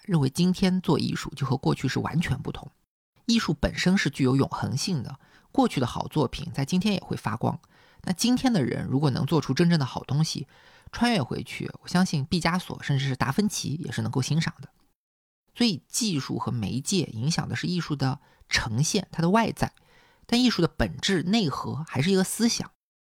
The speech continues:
毕加索他又画画，又做陶瓷，又做各种项目。马蒂斯说他最重要的作品不是绘画，而是自己设计的，呃，玫瑰金教堂。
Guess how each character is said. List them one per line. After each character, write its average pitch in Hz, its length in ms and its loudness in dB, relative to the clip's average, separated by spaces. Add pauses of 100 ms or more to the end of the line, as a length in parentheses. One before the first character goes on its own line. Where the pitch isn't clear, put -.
(180)
毕 196 120 0
加 196 160 6
索 - 260 -8
他 - 120 0
又 190 120 8
画 131 220 -2
画， 143 260 -6
又 165 100 0
做 151 140 0
陶 - 240 -2
瓷， 123 380 -4 (180)
又 175 100 0
做 175 80 4
各 185 120 4
种 131 120 0
项 165 320 0
目。 120 200 -4 (160)
马 104 140 -2
蒂 175 120 2
斯 175 180 0
说 175 160 2
他 170 80 4
最 165 140 0
重 143 140 -2
要 139 60 0
的 131 80 -4
作 165 120 0
品 - 160 -6
不 - 120 -6
是 165 100 -2
绘 165 160 2
画， 110 160 -6 (160)
而 127 40 -2
是 143 140 0
自 139 140 -4
己 123 60 -2
设 143 200 0
计 123 140 -4
的， 107 240 -4 (260)
呃， 120 240 -2
玫 117 140 0
瑰 160 160 2
金 160 180 0
教 170 160 0
堂。 113 320 -8